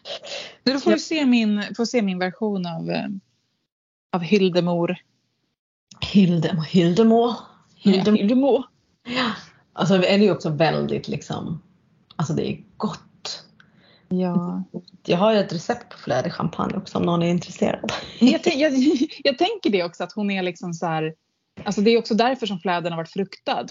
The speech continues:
Speaker 1: för att man kan göra vin och champagne och, och hon står för skönhet och det är doft och det är liksom är, och samtidigt som hon är så här gammal, alltså finns det någonting som patriarkatet fruktar mer än typ njutiga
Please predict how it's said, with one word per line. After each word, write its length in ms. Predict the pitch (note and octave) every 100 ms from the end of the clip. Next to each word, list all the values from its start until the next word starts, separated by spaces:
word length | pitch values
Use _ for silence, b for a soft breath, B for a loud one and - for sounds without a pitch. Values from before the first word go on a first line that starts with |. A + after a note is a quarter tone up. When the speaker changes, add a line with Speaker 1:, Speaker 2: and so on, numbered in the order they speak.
| -
Speaker 1:
för 60 |
att 140 | E3 E3
man 120 | D#3+
kan 160 | E3+
göra 180 | E3 D#3+
vin 540 | D3+ F#3 F#3 F3 E3+ D#3+
och 180 | D3+
champagne 760 | - D#3+ - F#3 F3+ E3+ E3+ E3
och, 140 | E3 D#3+ B B -
och 100 | F#3
hon 120 | F#3+
står 160 | -
för 100 | E3
skönhet 760 | E3+ - G#3 F#3+ F#3 G3 F#3+ F3
och 60 | D#3+
det 80 |
är 100 | D3+ D3
doft 540 | - G3+ E3 - - F3+
och 100 | E3
det 60 | E3
är 40 |
liksom 280 | D#3+ - E3+
är, 220 | D#3+ - -
och 60 | G#3+
samtidigt 500 | C#4 G#3 - B3 A#3
som 100 | F3+
hon 80 | D#3+
är 60 |
så 80 | D#3+
här 80 | D3+
gammal, 380 | F3 F3+ F3+ -
alltså 160 | E3+
finns 220 | F3 A3
det 80 | A3
någonting 480 | G3+ A3+ F#3+ - C#3+
som 120 | D#3
patriarkatet 680 | D3+ - D#3 F3+ E3 - - _ - - _
fruktar 420 | - F3 - F3
mer 300 | E3 F3 D3+
än 200 | - D#3
typ 220 | E3 D3 - - b -
njutiga 840 | F3+ F#3 D#3+ - G3+ E3 D3+ A#2